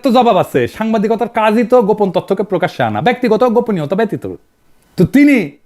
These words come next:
সত্য চাপা দেননি, সেই জন্যই তিনি আরও যোগ্য সাংবাদিক হিসেবে বিবেচিত হবেন। এখন দেখেন, হাসিনার যে অনিয়ম, হাসিনার দুর্নীতি, খুন, জখম, লুটপাট,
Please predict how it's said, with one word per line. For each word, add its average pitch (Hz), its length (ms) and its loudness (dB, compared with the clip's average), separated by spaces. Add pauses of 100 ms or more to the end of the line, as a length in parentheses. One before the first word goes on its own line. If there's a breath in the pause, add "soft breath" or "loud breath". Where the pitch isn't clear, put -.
(340)
সত্য 285 300 -2
চাপা 294 260 0
দেননি, 233 400 2 (480)
সেই 269 200 2
জন্যই 311 260 4
তিনি 311 180 0
আরও 302 200 4
যোগ্য 294 240 2
সাংবাদিক 220 420 -2
হিসেবে 185 260 0
বিবেচিত 147 380 0
হবেন। 87 240 -12 (380)
এখন 254 320 2
দেখেন, 208 280 0
হাসিনার 240 460 0
যে 254 60 2
অনিয়ম, 208 500 2
হাসিনার 208 420 0
দুর্নীতি, 175 720 2 (120)
খুন, 208 380 0
জখম, 214 420 0 (420)
লুটপাট, 247 420 2